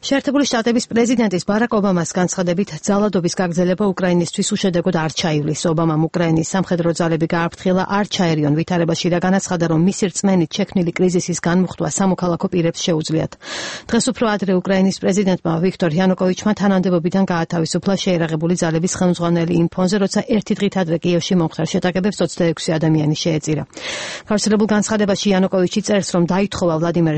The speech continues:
ზამანა და მის შემცვლელად იური ილინი დანიშნა. პარალელურად უკრაინის უსაფრთხოების სამსახური ამბობს, რომ ემზადება მთელი ქვეყნის მასშტაბით ანტიტერორისტული ოპერაციის ჩასატარებლად. ქუჩებში ძალადობის პასუხად. ევროკავშირი და შეერთებული შტატები აცხადებენ, რომ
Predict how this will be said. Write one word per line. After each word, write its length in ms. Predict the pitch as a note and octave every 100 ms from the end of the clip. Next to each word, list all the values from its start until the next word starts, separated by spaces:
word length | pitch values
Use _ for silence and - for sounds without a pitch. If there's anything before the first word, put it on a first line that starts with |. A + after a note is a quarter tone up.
| D3
ზამანა 340 | F#3 F#3+ G#3 G#3+
და 60 | A3+
მის 160 | G#3+ -
შემცვლელად 480 | G3 - G3 G3+ - F#3+
იური 160 | F#3+ G#3+ A#3+
ილინი 320 | F#3 E3 D#3
დანიშნა. 440 | D#3 D3 D3 - D3 - F3+ F#3
პარალელურად 420 | F#3+ F3+ E3+ D#3+ F3
უკრაინის 380 | F3 F3 E3 F3
უსაფრთხოების 520 | F#3+ - F3+ E3+ -
სამსახური 420 | F3+ F#3+ - F3 F3
ამბობს, 240 | F#3 E3 E3+
რომ 140 | D#3+
ემზადება 360 | E3 F3 E3 D#3+
მთელი 260 | D#3 F#3 F#3
ქვეყნის 320 | F3+ D#3+ D#3
მასშტაბით 400 | F3+ D#3 F#3+ G3+ - - - F#3
ანტიტერორისტული 840 | G3 G3+ A3+ A3 G3+ F#3 F3+ - F#3 F#3
ოპერაციის 500 | D#3+ D#3 - E3+ -
ჩასატარებლად. 640 | F3 E3 D#3 D3 C#3+ C#3+ - _ _ _ _ - - - - -
ქუჩებში 440 | F#3+ F#3 E3 - F#3
ძალადობის 440 | F3 E3 D#3 D#3 E3+
პასუხად. 400 | E3 - E3 D#3 - - F#3+
ევროკავშირი 540 | F#3 G3 F#3 - F3
და 80 | E3+
შეერთებული 440 | - F#3 F#3+ F3 F3+
შტატები 300 | F#3 F#3 F3+
აცხადებენ, 440 | F3 - F3+ F3
რომ 100 | E3+